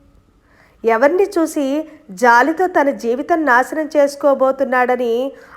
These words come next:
ఆవిడ హెచ్చరిస్తోంది? జయంతికి మెల్లమెల్లగా అర్థం కాసాగింది. మంచు తెరలు విడిపోతున్నాయి.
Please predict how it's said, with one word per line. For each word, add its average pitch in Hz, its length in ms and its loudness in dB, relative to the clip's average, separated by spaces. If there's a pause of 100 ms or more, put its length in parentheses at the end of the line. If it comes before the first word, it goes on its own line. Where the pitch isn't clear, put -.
ఆవిడ 254 240 4
హెచ్చరిస్తోంది? 277 1200 -2 (1120)
జయంతికి 233 1120 -4 (260)
మెల్లమెల్లగా 214 680 0
అర్థం 240 380 2
కాసాగింది. 190 840 -6 (880)
మంచు 240 360 0
తెరలు 269 600 2 (240)
విడిపోతున్నాయి. 202 880 -2